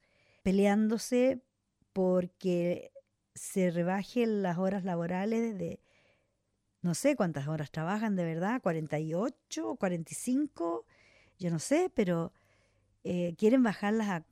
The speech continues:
a cuarenta y hay una tremenda pelotera en estos momentos tratando de bajarlas, pero sin embargo los suecos ya demostraron que la jornada de seis horas diarias es más productiva que la de ocho.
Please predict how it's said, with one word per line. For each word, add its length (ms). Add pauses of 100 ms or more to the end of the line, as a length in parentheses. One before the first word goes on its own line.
a 80
cuarenta 500
y 100
hay 140
una 140
tremenda 720 (100)
pelotera 460
en 80
estos 200
momentos 400
tratando 640 (640)
de 160
bajarlas, 520
pero 200
sin 180
embargo 360
los 180
suecos 460
ya 220
demostraron 1000 (420)
que 140
la 80
jornada 880 (380)
de 180
seis 440
horas 300
diarias 640
es 140
más 160
productiva 800
que 100
la 120
de 120
ocho. 360